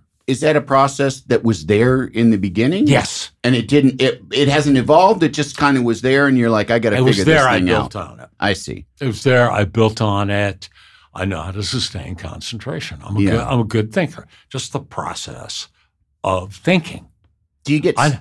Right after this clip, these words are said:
Speaker 1: do you get stuck often?
Speaker 2: No.
Speaker 1: No?
Speaker 2: No,
Speaker 1: Really?
Speaker 2: never do.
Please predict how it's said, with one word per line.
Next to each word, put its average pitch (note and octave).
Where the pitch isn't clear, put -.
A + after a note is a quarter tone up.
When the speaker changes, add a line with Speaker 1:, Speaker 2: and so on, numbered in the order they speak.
Speaker 1:
do D3
you D#3
get D3
stuck -
often? G#3+
Speaker 2:
No. -
Speaker 1:
No? E3+
Speaker 2:
No, -
Speaker 1:
Really? C#4+
Speaker 2:
never A#2
do. -